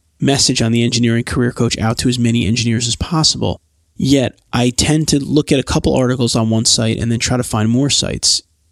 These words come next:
If you find a good resource, get the most out of it. It's like if you have a, a newspaper sitting on the table. No one even has newspapers anymore. But if you have a newspaper sitting on the table, go through the whole newspaper and get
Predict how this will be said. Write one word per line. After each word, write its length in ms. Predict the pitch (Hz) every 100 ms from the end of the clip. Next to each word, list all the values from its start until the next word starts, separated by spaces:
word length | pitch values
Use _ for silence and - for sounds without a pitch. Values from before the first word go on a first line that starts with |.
| _ _
If 160 | - -
you 120 | 180
find 320 | 233 240 226
a 40 | 156
good 220 | 135 147
resource, 680 | 131 135 156 - - - - _ _
get 200 | 147 -
the 60 | 202
most 360 | 139 151 -
out 180 | 147 143
of 100 | 135
it. 120 | - - _ _ _ _
It's 100 | -
like 120 | 185 180
if 100 | 180
you 60 |
have 120 | 190
a, 60 | 185
a 120 | 139
newspaper 640 | 131 135 156 - 113 - 120
sitting 320 | - 127 123
on 60 |
the 80 | 120
table. 520 | - 127 117 - - - -
No 280 | - - 113
one 100 | 113
even 160 | 95
has 220 | 120 120
newspapers 420 | 123 - 120 - 131
anymore. 280 | 127 120 - _ _
But 100 | -
if 80 | 147
you 80 | 202
have 100 | 190
a 20 |
newspaper 420 | 165 175 180 147
sitting 280 | 135 139 131
on 60 | 123
the 80 |
table, 400 | - 139 147 - - _ -
go 160 | 143
through 180 | 175 240
the 100 | 202
whole 280 | 160 165 151
newspaper 640 | 131 156 - - - - -
and 160 | 127 127 - _ 226
get 300 | 180 175 185